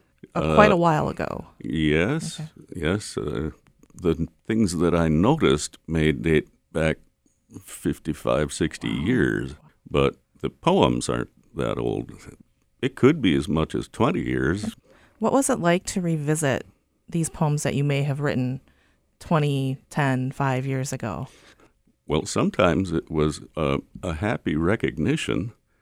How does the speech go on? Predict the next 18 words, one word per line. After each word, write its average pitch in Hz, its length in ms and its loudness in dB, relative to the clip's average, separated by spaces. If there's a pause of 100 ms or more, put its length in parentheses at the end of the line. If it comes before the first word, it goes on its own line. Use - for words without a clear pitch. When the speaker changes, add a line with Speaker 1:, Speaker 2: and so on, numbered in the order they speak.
(400)
Speaker 2:
Sometimes 92 880 0
it 87 200 -2
was 76 460 0 (580)
more 87 580 2 (120)
remembering 87 1000 2 (180)
the 82 180 0
thing 92 440 2
that 80 240 2
I 82 200 0
had 76 440 0 (100)
observed 80 840 0 (340)
than 78 340 0
constructing 80 880 -2
the - 80 -6 (140)
poem. - 420 0 (1200)
It's - 200 -2
always 160 320 4
about 85 420 4